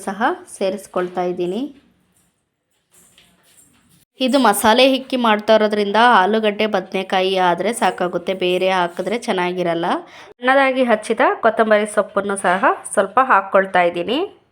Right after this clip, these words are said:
ಮತ್ತೆ ಈರುಳ್ಳಿನೂ ಸಹ ಉದ್ದುದ್ದಕ್ಕೆ ಕಟ್ ಮಾಡ್ಕೊಂಡಿರುವ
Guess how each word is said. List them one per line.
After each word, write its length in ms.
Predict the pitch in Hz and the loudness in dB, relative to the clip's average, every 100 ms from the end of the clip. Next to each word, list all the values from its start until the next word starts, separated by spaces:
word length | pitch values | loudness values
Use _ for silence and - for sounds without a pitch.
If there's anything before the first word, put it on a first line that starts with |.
| _ _ _ _ _ _ _ _ _ _ _ _ 226 | _ _ _ _ _ _ _ _ _ _ _ _ -2
ಮತ್ತೆ 220 | 226 339 466 330 | 2 2 2 0
ಈರುಳ್ಳಿನೂ 480 | 254 262 254 247 226 226 | 2 6 6 4 0 0
ಸಹ 160 | 214 220 330 | 0 2 2
ಉದ್ದುದ್ದಕ್ಕೆ 460 | 233 214 214 208 214 214 | 0 -2 -2 -2 -2 -2
ಕಟ್ 160 | 202 208 | -4 -2
ಮಾಡ್ಕೊಂಡಿರುವ 560 | 190 190 190 185 185 | -2 -2 -2 -2 -2